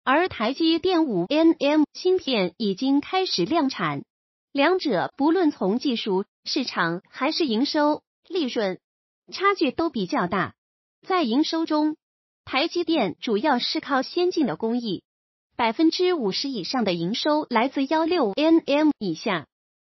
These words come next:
而中芯国际主要靠落后的技术，百分之九十六的营收来自二八N M以前的技术，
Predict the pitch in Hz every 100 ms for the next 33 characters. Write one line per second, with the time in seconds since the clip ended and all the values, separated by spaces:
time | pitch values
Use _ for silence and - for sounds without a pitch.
0 | - 254 330 339 415 403 415 381 180 196
1 | 247 202 - 190 220 240 - 349 285 349
2 | 311 294 190 165 - 180 - 165 - _
3 | _ _ _ _ 262 240 359 359 415 381
4 | 277 - 294 311 285 185 170 180 - 302
5 | 311 240 226 269 277 220 - - 277 277
6 | 277 302 330 - 285 302 214 - 185 214
7 | 180 254 285 311 208 190 151